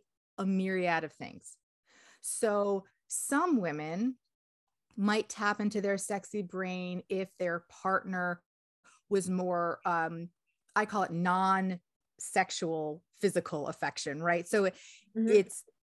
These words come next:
Speaker 1: it's walking up behind them, putting you, their hands on your lower,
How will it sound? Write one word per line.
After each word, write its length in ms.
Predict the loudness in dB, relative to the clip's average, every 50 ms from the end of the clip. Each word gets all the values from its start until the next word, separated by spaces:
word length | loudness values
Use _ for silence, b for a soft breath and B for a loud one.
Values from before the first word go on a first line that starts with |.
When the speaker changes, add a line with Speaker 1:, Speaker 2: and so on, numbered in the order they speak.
| _ -20 -8 -2
Speaker 1:
it's 220 | 0 0 0 0 -2 -6
walking 500 | -4 2 4 4 4 4 4 2 2 2
up 120 | 2 2
behind 440 | 2 -2 0 2 2 2 2 4 2
them, 140 | 2 0 0
putting 260 | -2 -2 -2 -2 0
you, 100 | 0 0
their 180 | 2 0 0 0
hands 340 | 0 0 0 0 0 0 0
on 120 | 0 0
your 120 | 0 -2 0
lower, 540 | 2 2 2 2 4 4 4 2 2 0